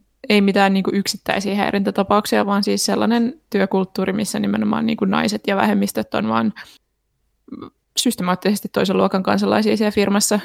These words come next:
ja niille voi tehdä oikeastaan ihan mitä huvittaa, ja kukaan ei reagoi siihen mitenkään. Sen lisäksi siellä oli muun muassa yksi itsemurha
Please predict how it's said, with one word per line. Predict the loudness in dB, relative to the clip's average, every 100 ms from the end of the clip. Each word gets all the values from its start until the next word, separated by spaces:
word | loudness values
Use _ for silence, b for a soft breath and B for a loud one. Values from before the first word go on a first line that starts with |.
| 0
ja | 0 0
niille | -2 0 2 4
voi | 4
tehdä | 6 4
oikeastaan | 2 0 -2 0 0
ihan | 0
mitä | -2 -2
huvittaa, | -2 -4 -2
ja | -4
kukaan | -4 -2 0 2
ei |
reagoi | 2 0 2 0
siihen | 0 -2
mitenkään. | 0 0 0 -2 -6 -20 _ _ _ _ _ _ _ _ _ _ _ _ _ -6
Sen | 0
lisäksi | 2 2
siellä | 4 6
oli | 6
muun | 6 6
muassa | 4 4 0 0
yksi | -2 -2
itsemurha | 0 0 2 2 0